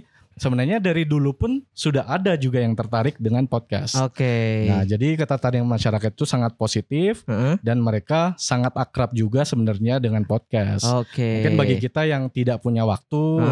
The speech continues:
Speaker 1: untuk, eh, mendengarkan podcast ataupun mungkin lebih banyak nonton video,
Speaker 2: Heeh.
Speaker 1: itu sebenarnya ini pengetahuan kita juga bahwa s-, kita itu sebenarnya sudah ada podcast dan sudah
Speaker 2: Sudah
Speaker 1: banyak yang
Speaker 2: ada.
Speaker 1: tertarik tentang
Speaker 2: Oke.
Speaker 1: podcast itu.
Speaker 2: N-,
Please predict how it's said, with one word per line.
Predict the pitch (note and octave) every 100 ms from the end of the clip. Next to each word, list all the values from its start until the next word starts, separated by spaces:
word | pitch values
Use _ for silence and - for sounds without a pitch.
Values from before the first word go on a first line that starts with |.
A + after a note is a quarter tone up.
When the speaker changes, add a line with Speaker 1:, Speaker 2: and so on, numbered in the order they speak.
| C3
Speaker 1:
untuk, | E3 A#2+
eh, | A#2 A2 G#2+ G#2 - _ -
mendengarkan | A2+ A2+ G#2+ A2
podcast | G2+ E3 - C#3+ C#3+
ataupun | B2+ B2 A#2+ B2
mungkin | A#2 A#2 B2
lebih | A#2 A#2
banyak | A#2 A#2 A#2 A2
nonton | A#2 A#2 A2 A2+
video, | - B2+ D3+ E3+ C#3 C3+
Speaker 2:
Heeh. | C3+ C#3 F3+ -
Speaker 1:
itu | A#2+ F3 F3+ F#3+ - _
sebenarnya | - C#3 C#3 C3 A#2+ C#3 E3+
ini | D3 F3 F3
pengetahuan | - B2+ B2+ B2+ C3 B2+
kita | B2 B2
juga | A2+ G#2+ B2 D3+
bahwa | A#2 G#2 G#2+ C3 E3+
s-, | - - - _
kita | - - C3+
itu | C#3
sebenarnya | F#3 C3+ A#2+
sudah | D3 B2 G#2 G#2+
ada | C3+ B2+
podcast | G2+ G#2+ - B2+
dan | B2+ A#2+
sudah | A2 - C#3 C#3+
Speaker 2:
Sudah |
Speaker 1:
banyak | B2+ A#2
yang | A2
Speaker 2:
ada. | G#2+
Speaker 1:
tertarik | G#2+ G2+ G2 F#2 - -
tentang | - A#2 G#2+ G#2
Speaker 2:
Oke. | G2
Speaker 1:
podcast | A#2 A2 G#2+
itu. | G2+ G2 - G#2 G2
Speaker 2:
N-, | F#2